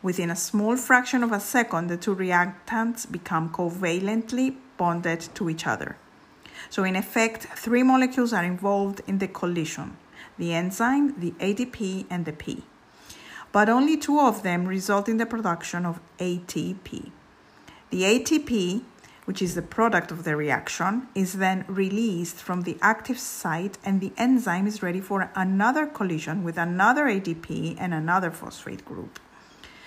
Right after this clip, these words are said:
The catalysis provided by the enzyme enables this reaction to occur at a much higher reaction rate and with less collisional energy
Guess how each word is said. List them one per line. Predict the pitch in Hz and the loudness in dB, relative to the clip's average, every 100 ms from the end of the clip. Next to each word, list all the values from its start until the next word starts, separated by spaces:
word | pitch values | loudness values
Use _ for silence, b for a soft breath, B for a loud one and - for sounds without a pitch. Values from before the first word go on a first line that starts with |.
| B B B B | B B B B
The | - | -4
catalysis | 208 196 190 220 220 254 254 277 277 - | 0 -2 -2 2 4 4 2 0 -2 -6
provided | - 190 190 185 202 202 | -6 0 4 4 2 0
by | 202 | 0
the | 190 170 - - | 0 -6 -10 -8
enzyme | 196 196 190 175 151 131 147 185 | 0 2 2 0 -2 -2 -4 -6
enables | 190 190 196 214 226 233 254 254 | -4 -4 0 2 2 2 0 0
this | - 190 226 233 - | -4 0 0 0 -2
reaction | 190 165 165 - 170 170 175 | 0 0 -2 -6 -6 -6 -6
to | 196 - | -8 -8
occur | 175 - - - 202 160 147 - - | -10 -12 -10 -2 0 2 0 -4 -6
at | 175 | -4
a | 170 | -4
much | 170 185 233 - | -2 0 0 -2
higher | - - - 214 233 233 | -10 -10 0 2 4 2
reaction | 220 170 170 - 170 156 | 0 0 0 -2 -6 -4
rate | 110 - - - B B B B | -4 -6 -8 -12 B B B B
and | 196 180 | 2 4
with | 175 180 | 0 -2
less | 185 185 185 202 240 - - | -2 0 0 0 -2 -8 -16
collisional | - 175 170 185 196 220 196 190 - - | -6 -2 0 0 0 0 0 0 -6 -4
energy | 214 226 185 160 139 120 - | 0 2 2 -2 -8 -10 -12